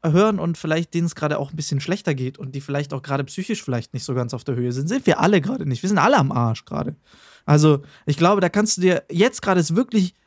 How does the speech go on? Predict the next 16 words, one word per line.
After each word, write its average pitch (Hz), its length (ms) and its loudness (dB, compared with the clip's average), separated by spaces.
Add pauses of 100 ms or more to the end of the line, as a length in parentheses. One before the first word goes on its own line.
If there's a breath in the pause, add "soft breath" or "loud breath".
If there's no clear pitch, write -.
(640)
so 190 280 2
alleine 208 440 2
sich 208 200 -4
jeder 214 200 0
fühlt, 247 440 0
aber 175 180 0
keiner 214 380 0
ist 190 80 -2
eigentlich 202 180 0
gerade 202 180 0
so 160 160 2
wirklich 180 300 2
allein, 151 300 2
weil 147 80 0
wir 147 80 0
sind 156 140 -2